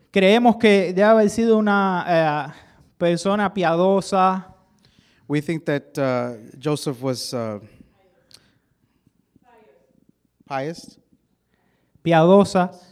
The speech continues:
Speaker 1: fiel.
Speaker 2: was <laughs> very loyal.
Speaker 1: Cuando Dios decide,
Speaker 2: When God decides,
Speaker 1: cuando Dios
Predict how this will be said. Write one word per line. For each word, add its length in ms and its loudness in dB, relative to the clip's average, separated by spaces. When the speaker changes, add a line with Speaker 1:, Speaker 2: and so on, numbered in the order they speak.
Speaker 1:
fiel. 760 6
Speaker 2:
was 300 -12
<laughs> 280 -18
very 220 -2
loyal. 440 2
Speaker 1:
Cuando 540 6
Dios 260 6
decide, 580 4
Speaker 2:
When 160 -4
God 440 -2
decides, 400 -4
Speaker 1:
cuando 240 2
Dios 320 8